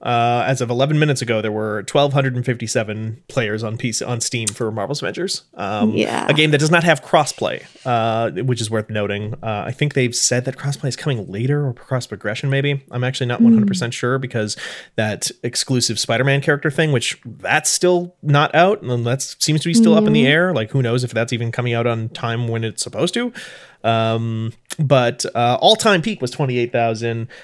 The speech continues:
Speaker 1: Uh, other people have been reporting that the game has been having, like, the, the lo-, player counts are so low now that they were actually having trouble, like, matchmaking into, into
Speaker 2: Matchmaking, yeah.
Speaker 1: missions.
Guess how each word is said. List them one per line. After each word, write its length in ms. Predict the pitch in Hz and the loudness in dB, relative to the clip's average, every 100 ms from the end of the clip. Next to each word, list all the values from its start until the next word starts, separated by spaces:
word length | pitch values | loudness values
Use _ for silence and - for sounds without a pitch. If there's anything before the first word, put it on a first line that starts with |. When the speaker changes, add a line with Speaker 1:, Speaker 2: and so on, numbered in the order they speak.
| - - | -14 0
Speaker 1:
Uh, 720 | 120 117 117 113 113 110 - - - | 2 4 2 2 0 0 -2 -2 2
other 140 | 156 | 2
people 220 | 180 151 | 2 2
have 100 | 143 | 2
been 120 | 131 135 | 2 0
reporting 420 | 123 151 131 127 | 2 2 2 2
that 160 | 117 | 0
the 80 | - | -2
game 300 | 110 120 120 | -2 -2 0
has 120 | 113 113 | -2 -2
been 220 | 113 110 | -4 -2
having, 340 | 131 120 113 | -2 -2 -2
like, 240 | 110 107 - | -2 -4 -2
the, 200 | 143 131 | 0 0
the 220 | 131 139 131 | 2 2 2
lo-, 260 | 131 156 | 4 2
player 320 | 151 185 165 | 4 6 6
counts 340 | 147 160 139 131 | 4 2 2 0
are 40 | |
so 180 | - 135 | 2 2
low 260 | 120 117 113 | 2 0 0
now 260 | 113 110 | 0 -2
that 120 | 110 | -2
they 100 | 113 | -2
were 100 | 110 | -2
actually 320 | 98 113 - 110 | -2 -4 -4 -4
having 220 | 107 107 | -4 -4
trouble, 280 | 120 107 104 | -4 -4 -4
like, 180 | 98 - | -6 -6
matchmaking 480 | 101 - 104 107 | -8 -6 -6 -6
into, 180 | 101 104 | -4 2
into 40 | 208 | 2
Speaker 2:
Matchmaking, 420 | 180 - 175 165 | 2 -2 -4 0
yeah. 100 | 165 | 0
Speaker 1:
missions. 320 | 180 165 | 2 0